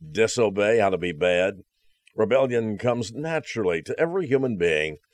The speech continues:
But when Christ comes into your life, the old nature is crucified and replaced by a brand new nature that is obedient to God.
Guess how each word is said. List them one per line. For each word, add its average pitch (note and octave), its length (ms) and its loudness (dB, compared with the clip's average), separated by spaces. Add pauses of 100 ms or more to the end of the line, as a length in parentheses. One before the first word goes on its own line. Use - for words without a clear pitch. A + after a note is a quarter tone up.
(520)
But C3 160 -2
when C#3 160 2
Christ G#3+ 360 -2
comes F2+ 240 -2
into D#2+ 160 -8
your D2+ 160 -2
life, C#2+ 260 -4
the A2 120 -6
old B2+ 280 -2
nature B2 420 -4
is E2 120 -8
crucified F#2+ 640 -4
and G#2 140 -2 (420)
replaced - 460 -2
by B2+ 140 -4
a G2 80 -8
brand C3 420 -8
new D#3+ 140 -2
nature G#2+ 400 -2
that G#2+ 160 2
is G2 300 -2
obedient C3 580 0
to C3+ 80 -2
God. F#2 560 0